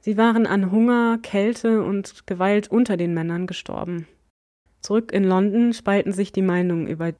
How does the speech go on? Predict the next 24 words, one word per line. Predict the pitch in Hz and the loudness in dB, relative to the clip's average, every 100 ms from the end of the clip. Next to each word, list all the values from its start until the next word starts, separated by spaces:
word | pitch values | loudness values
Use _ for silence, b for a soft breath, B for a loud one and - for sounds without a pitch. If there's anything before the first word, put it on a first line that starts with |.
| - | -8
John | 156 151 | -6 -4
Franklin. | 160 - 156 156 - 160 156 _ _ _ _ _ | -6 -6 -6 -6 -10 -10 -12 _ _ _ _ _
Schnell | - 202 277 | 2 6 4
kennt | 285 247 | 4 2
ihn | 208 208 | 2 2
die | 196 | 2
Öffentlichkeit | 226 247 226 233 - - 208 214 208 - _ _ _ | 0 -2 -2 -4 -4 -2 0 0 -2 -18 _ _ _
als | 190 185 - | -4 -4 -4
den | - 208 214 | 2 4 4
Mann, | 156 165 180 | 2 0 0
der | 175 | 2
seine | 175 175 | 2 0
Stiefel | 175 - 220 - 139 | -2 -4 -4 -4 -4
aß. | 139 - - - _ | -4 -8 -12 -18 _
Und | 180 - | -2 2
man | 208 | 2
kritisiert | 214 240 220 196 233 254 | 2 0 0 0 2 0
ihn | - 220 | 2 0
für | 220 208 | 2 0
den | 208 | 0
Verlust | 202 190 196 226 - _ | 0 0 0 -2 -8 _
der | 175 | -4
elf | 175 185 - | -2 -2 -2
Menschen. | 151 156 - - | -4 -4 -10 -14